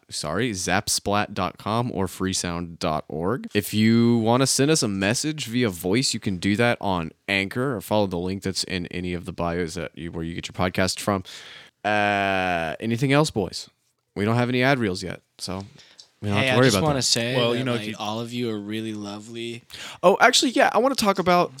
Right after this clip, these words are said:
Speaker 1: I wanna talk about you guys, everybody that's listened so far, and how fucking awesome that you are. We've grown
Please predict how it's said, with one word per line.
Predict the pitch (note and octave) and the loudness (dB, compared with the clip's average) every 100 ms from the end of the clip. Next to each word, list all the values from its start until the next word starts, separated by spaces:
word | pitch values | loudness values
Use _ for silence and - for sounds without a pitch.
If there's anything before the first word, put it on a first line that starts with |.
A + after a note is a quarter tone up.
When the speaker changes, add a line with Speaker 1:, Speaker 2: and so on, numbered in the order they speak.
| - | 0
Speaker 1:
I | |
wanna | D#3 | 0
talk | D#3 D#3 C#3 | 2 -2 2
about | C#3 B2+ - _ _ - | 2 2 -2 _ _ -4
you | G2 F#2 | 0 0
guys, | E2 D2+ - - - | 0 -4 -8 -10 -6
everybody | G#2 G#2 G#2 | -2 2 4
that's | F2+ E2+ | 2 -2
listened | F#2 F2 - E2+ | -4 -4 -4 -4
so | E2+ D#2 | -4 -4
far, | E2 E2 | -8 -8
and | G2+ | -8
how | G2 | -4
fucking | A2+ A2+ - | -2 -2 -2
awesome | F2 F#2+ - | 0 0 -2
that | D#2 C2+ | -4 -4
you | E2+ | -4
are. | D#2+ E2+ | -4 -4
We've | G2 A#2 | -2 2
grown | B2+ C3+ C3 A#2 | 6 6 4 0